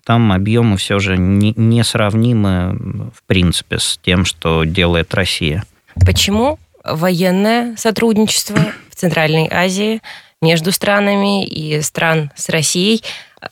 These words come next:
Speaker 2: настолько важно в нынешней, в сегодняшней ситуации?
Speaker 1: Ну, регион, он сам по себе довольно сложный. Тут и фактор, э, соседства с, э, Афганистаном,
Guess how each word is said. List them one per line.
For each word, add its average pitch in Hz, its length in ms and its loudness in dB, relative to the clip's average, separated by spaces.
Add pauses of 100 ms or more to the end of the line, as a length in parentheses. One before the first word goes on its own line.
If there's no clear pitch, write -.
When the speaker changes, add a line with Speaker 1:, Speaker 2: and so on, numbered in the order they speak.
Speaker 2:
настолько 190 840 0 (200)
важно 160 800 0
в 180 760 0 (260)
нынешней, 196 640 2
в 190 100 -8
сегодняшней 170 840 -2
ситуации? 139 680 -4 (720)
Speaker 1:
Ну, 208 240 4 (500)
регион, 180 540 2
он 165 160 2
сам 185 280 0
по 156 80 -6
себе 156 500 0 (240)
довольно 135 380 2
сложный. 156 600 0
Тут 117 300 -4
и 113 60 2
фактор, 113 500 -2 (180)
э, 101 460 0
соседства 117 720 -2
с, - 320 -4
э, 104 340 2 (240)
Афганистаном, 123 1040 2